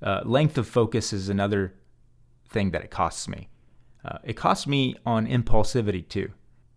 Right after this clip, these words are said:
And what you're doing is you're training yourself unknowingly to become an impulsive person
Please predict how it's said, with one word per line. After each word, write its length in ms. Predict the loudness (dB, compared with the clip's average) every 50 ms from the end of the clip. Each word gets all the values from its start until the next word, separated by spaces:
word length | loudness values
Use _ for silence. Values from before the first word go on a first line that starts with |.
| _ _ -12
And 200 | -8 -6 -4 -2
what 160 | 0 0 0 2
you're 140 | 2 0
doing 380 | 0 0 2 2 2 4 4 4
is 260 | 2 2 2 0 -2
you're 100 | -4 -4
training 460 | -4 -4 -4 -2 0 2 2 2 2
yourself 480 | 2 0 0 -2 0 0 0 0 -2 -6 -6
unknowingly 680 | -4 -2 0 0 0 0 2 2 2 2 2 0 0
to 180 | -2 -4 -6 -4
become 540 | -2 -4 -4 -4 -4 -2 -2 0 0 -2 -2 -4
an 140 | -4 -2 -2
impulsive 760 | 0 0 -2 0 -2 0 0 0 -2 -2 -4 -4 -4 -6 -6 -8
person 520 | -6 -6 -6 -6 -4 -4 -4 -4 -4 -6